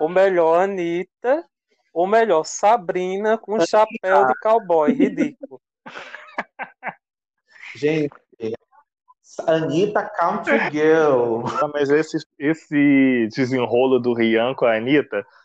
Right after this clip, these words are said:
Speaker 3: foi no período de carnaval e eu tava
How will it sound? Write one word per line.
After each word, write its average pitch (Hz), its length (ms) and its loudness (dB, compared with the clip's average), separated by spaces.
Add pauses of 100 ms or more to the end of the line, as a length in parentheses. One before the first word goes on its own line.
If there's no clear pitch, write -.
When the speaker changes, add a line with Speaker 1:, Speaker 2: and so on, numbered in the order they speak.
(320)
Speaker 3:
foi 139 160 0
no 160 140 0
período 147 440 2
de 131 120 -2
carnaval 151 1040 -2 (640)
e 151 140 0
eu 165 180 4
tava 156 380 -2